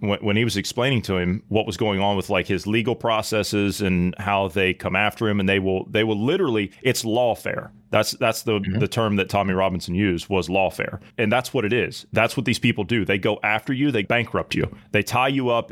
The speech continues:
Speaker 1: in just litigation. That's all they do. They tie you up in legal fees. So they bankrupt you so you don't have enough money to fight back, and then they can do whatever they want with you. And they think that that's how it's going to be to make you go away. And Robinson explained to him at the time, he says, "Look, this is what they're doing to me.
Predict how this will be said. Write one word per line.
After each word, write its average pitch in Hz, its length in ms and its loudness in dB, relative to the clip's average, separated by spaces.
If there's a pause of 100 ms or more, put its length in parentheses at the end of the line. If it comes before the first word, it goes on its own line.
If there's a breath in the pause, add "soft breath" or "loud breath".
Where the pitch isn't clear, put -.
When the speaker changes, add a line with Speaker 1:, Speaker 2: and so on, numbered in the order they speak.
Speaker 1:
in 110 160 2
just 160 460 0
litigation. 110 720 0 (160 loud breath)
That's - 160 -2
all 117 100 2
they 101 140 2
do. 87 200 -2 (260)
They - 80 0
tie 123 180 2
you 123 160 2
up 110 100 -2
in 101 120 0
legal 104 260 2
fees. - 460 -2
So - 180 0
they 95 100 2
bankrupt 110 500 0
you 95 60 -2
so 107 160 0
you 104 140 2
don't 110 180 -2
have 107 160 0
enough 92 160 -2
money 101 180 2
to 85 60 -2
fight - 240 -2
back, 95 220 0
and 92 100 -4
then 92 60 0
they 90 100 2
can 87 100 -4
do 87 100 0
whatever 85 200 0
they 78 60 -4
want 85 240 0
with 80 80 0
you. - 100 -2 (240 loud breath)
And 107 100 -2
they 117 60 2
think 196 240 -2
that - 80 -10
that's 131 200 0
how 123 160 2
it's - 280 -8 (220)
going 120 180 2
to 87 80 -4
be 139 220 0
to 104 60 2
make 101 200 0
you 107 80 -4
go 95 120 2
away. 90 340 2 (260 loud breath)
And 117 300 2
Robinson 151 400 0
explained 143 540 0
to 127 100 0
him 107 100 2
at 98 80 -2
the - 60 -14
time, 131 280 0
he 107 60 0
says, 95 220 -4
"Look, 117 260 0
this 113 220 0
is 135 100 -2
what 156 140 -2
they're 131 120 0
doing 120 240 0
to 95 80 -4
me. 101 280 0